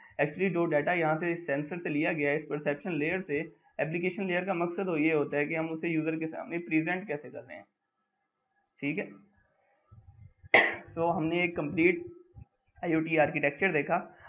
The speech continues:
अब इ-, अपनी इस नेक्स्ट video में हम एक डेमो देखेंगे एक और आईओटी system का, जिसके अंदर हम,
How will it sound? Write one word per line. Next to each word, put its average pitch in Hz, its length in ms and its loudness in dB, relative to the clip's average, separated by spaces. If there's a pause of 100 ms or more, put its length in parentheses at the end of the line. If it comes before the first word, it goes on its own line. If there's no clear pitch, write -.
अब - 220 2
इ-, 147 140 -2
अपनी 156 160 0
इस - 100 -2
नेक्स्ट 175 320 2
video 196 240 0
में 185 160 -2
हम 160 200 0
एक 160 180 0
डेमो 160 720 2
देखेंगे 143 440 2
एक 151 120 0
और 156 160 6
आईओटी 143 400 4
system 147 380 -4
का, 143 180 2
जिसके 143 280 -4
अंदर 147 220 2
हम, 147 260 -2